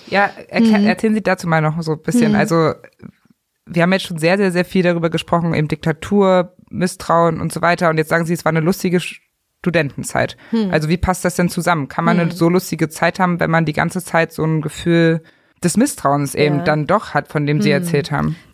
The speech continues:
Speaker 2: Also man hatte ja dieses Gefühl nicht die ganze Zeit und man hat das auch unterdrückt irgendwie. Man hat mal drüber nachgedacht, ach Mensch, guck mal,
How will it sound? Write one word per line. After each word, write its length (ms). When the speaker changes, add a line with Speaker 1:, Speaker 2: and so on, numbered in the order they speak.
Speaker 2:
Also 140
man 140
hatte 160
ja 120
dieses 280
Gefühl 280
nicht 140
die 60
ganze 280
Zeit 320
und 80
man 120
hat 140
das 140
auch 120
unterdrückt 520
irgendwie. 220
Man 140
hat 140
mal 180
drüber 280
nachgedacht, 760
ach 220
Mensch, 180
guck 140
mal, 300